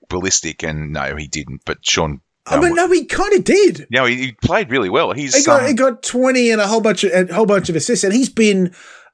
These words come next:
Speaker 2: um, there's been lots of, like, it, the thing is, is it, when you hear American podcasts say, "Good Lord, Josh Giddey is much, much better than I thought he would be."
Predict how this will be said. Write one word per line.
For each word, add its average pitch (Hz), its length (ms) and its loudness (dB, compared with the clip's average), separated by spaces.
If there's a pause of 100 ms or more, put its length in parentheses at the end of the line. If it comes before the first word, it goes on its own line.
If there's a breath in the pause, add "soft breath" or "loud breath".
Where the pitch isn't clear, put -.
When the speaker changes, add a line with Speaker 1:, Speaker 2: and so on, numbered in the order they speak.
Speaker 2:
um, 160 680 0
there's 190 180 2
been 190 160 2
lots 214 240 0
of, 175 220 2
like, 170 260 0
it, - 160 -14
the 214 140 0
thing 254 120 0
is, 202 120 2
is 190 180 -2
it, 185 140 -4
when 214 220 2
you 226 140 2
hear 180 480 4 (440 soft breath)
American 170 840 2 (340)
podcasts 151 540 0
say, 139 540 0 (160)
"Good 185 260 2
Lord, 160 280 2
Josh 175 240 2
Giddey 156 260 2
is - 200 -6
much, 180 220 0
much 165 240 -2
better 165 160 2
than 151 100 -4
I 143 60 -4
thought 165 240 2
he 160 60 2
would 143 160 -2
be." 117 240 -6